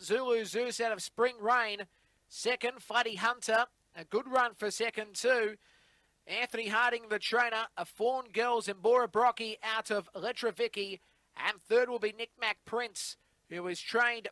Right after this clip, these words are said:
by... Lewis Green. A fawn dog, River Gum Drive out of Kintar Magic. Fourth officially Saint Preux for Robert Walsh. But six, eight, four and one. Three quarters the margin, three quarters by half a head.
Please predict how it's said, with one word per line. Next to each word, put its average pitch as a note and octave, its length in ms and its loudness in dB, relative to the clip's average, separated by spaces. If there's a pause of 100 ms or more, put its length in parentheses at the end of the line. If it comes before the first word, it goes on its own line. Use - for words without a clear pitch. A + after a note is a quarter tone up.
by... G#3 480 2 (340)
Lewis A3 360 2
Green. A3 340 -2
A F#3 60 -6
fawn A#3 400 -4
dog, G#3+ 360 4
River A3 360 0
Gum A3 280 2
Drive G#3+ 440 4
out G3+ 120 2
of F#3 120 -8
Kintar A3 580 -2
Magic. G#3+ 400 -4 (400)
Fourth A3 400 0
officially G#3 520 -2
Saint G#3 400 -4
Preux G#3 220 2
for F#3 140 -2
Robert F#3+ 340 2
Walsh. G3 420 2 (380)
But G3+ 200 6 (120)
six, - 560 -4 (180)
eight, - 320 -6
four A#3 240 0
and G#3 100 -8
one. G#3+ 340 4 (300)
Three A#3+ 360 2
quarters A#3 760 2 (100)
the F#3 120 -2
margin, A3 540 2 (200)
three A#3 280 0
quarters A3 680 0 (300)
by F3+ 240 2
half G#3+ 340 6
a A3+ 100 -2
head. G#3 300 -2